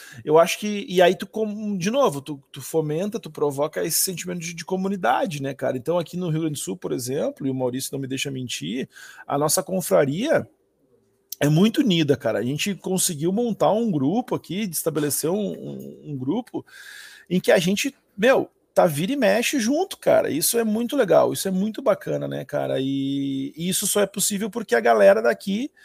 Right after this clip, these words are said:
recebe muito bem o pessoal que chega, né? Todo mundo que tá chegando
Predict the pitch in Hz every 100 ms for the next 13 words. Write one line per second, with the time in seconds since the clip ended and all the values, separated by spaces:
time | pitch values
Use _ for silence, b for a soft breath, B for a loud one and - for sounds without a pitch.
0 | b b b _ _ _ _ - 220 -
1 | - 240 262 262 226 269 214 247 - 202
2 | - 147 - - 131 117 117 120 - 185
3 | 190 214 208 202 - 196 - 202 151 165
4 | 185